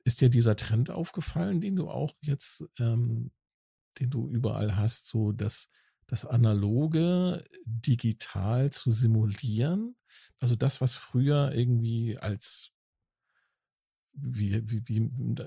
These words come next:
also so wie das manche Leute bezeichnen, die, die für eine Weile so als Elektroschrott bezeichnet wurden, so, "Ja, nö, viel zu groß, will ich mich nie ins Wohnzimmer stellen oder ins Studio."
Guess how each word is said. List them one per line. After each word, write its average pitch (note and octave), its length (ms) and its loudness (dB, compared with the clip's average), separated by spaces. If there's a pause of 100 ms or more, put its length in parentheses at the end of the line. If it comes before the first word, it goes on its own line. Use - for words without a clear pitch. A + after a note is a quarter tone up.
(180)
also A#2+ 320 -6
so A#2 200 4
wie A#2+ 60 6
das A2+ 180 4
manche A2+ 240 6
Leute G#2+ 320 2
bezeichnen, G#2+ 720 -2 (240)
die, A#2+ 280 -6
die G#2 380 -2 (100)
für - 180 -2
eine A2 200 4
Weile G#2+ 260 0
so G#2+ 140 -2
als G2 180 -6
Elektroschrott - 1040 -4 (140)
bezeichnet B2 600 -4
wurden, B2 280 0
so, A2+ 120 2
"Ja, A2 280 4
nö, A2+ 260 4
viel A2 160 -4
zu - 160 -4
groß, A#2+ 360 2
will A2+ 120 2
ich A2 60 0
mich A2 100 6
nie A#2+ 180 4
ins - 260 -2
Wohnzimmer C3 440 0
stellen C3 440 -2 (640)
oder A#2 160 2
ins A2+ 100 2
Studio." C3 760 4